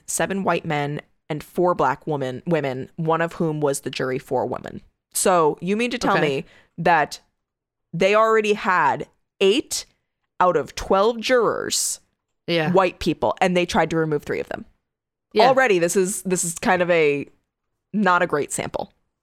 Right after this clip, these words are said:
Speaker 2: No.
Speaker 1: Um, so during the trial, officers, the officers acknowledged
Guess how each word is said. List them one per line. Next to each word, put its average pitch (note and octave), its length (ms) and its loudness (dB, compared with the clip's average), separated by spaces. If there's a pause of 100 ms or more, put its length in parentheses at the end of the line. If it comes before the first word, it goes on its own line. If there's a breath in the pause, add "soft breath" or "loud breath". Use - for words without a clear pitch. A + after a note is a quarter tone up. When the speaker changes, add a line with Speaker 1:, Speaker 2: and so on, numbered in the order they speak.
(100)
Speaker 2:
No. A3 200 0 (640 loud breath)
Speaker 1:
Um, F3 260 2
so G#3 140 0
during D4 400 0
the A#3+ 60 -4
trial, C#3+ 540 2
officers, G#3 760 0
the F#3+ 160 2
officers F#3+ 380 0
acknowledged F3 680 -2